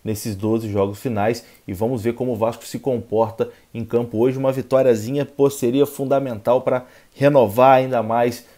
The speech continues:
é, essa esperança do torcedor, né, e deixar o torcedor ainda mais animado para as onze finais que vão restar aí pela frente. Bom, antes de encerrar, vou deixar o meu palpitezinho e convido você também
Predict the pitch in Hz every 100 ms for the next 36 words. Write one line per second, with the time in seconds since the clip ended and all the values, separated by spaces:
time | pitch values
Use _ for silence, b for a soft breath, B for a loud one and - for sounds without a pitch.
0 | b 110 110 113 107 101 107 104 120 110
1 | 104 127 110 127 120 117 107 117 104 95
2 | 90 120 135 120 113 104 117 107 113 113
3 | 104 110 120 113 110 120 127 104 107 107
4 | B B B - 107 98 90 127 151 135
5 | - 117 107 107 104 b b - 107 107
6 | 107 107 - 107 98 95 101 101 b b
7 | 110 107 101 - 90 - - b - 160
8 | 123 - 165 160 156 143 123 139 156 147
9 | 120 - 123 123 120 113 123 127 117 143
10 | 180 165 151 123 143 143 120 - 131 120
11 | 104